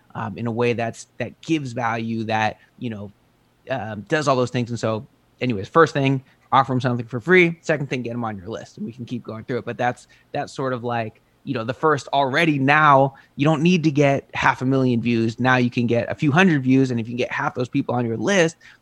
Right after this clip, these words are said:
and then you know how to, you know, continue to create that journey, now you can actually make way more money. And, and by the way, like, you know, that,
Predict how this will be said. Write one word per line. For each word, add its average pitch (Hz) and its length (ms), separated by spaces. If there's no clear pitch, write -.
and 131 160
then 123 140
you 123 120
know 120 180
how 120 140
to, 120 240
you 120 80
know, 95 120
continue 139 440
to 123 80
create - 400
that - 180
journey, 147 460
now 127 180
you 131 160
can 120 140
actually 117 320
make 110 240
way 120 140
more 196 260
money. 123 420
And, 120 280
and 127 100
by 135 120
the 110 80
way, 147 160
like, 113 240
you 147 120
know, 98 240
that, 113 220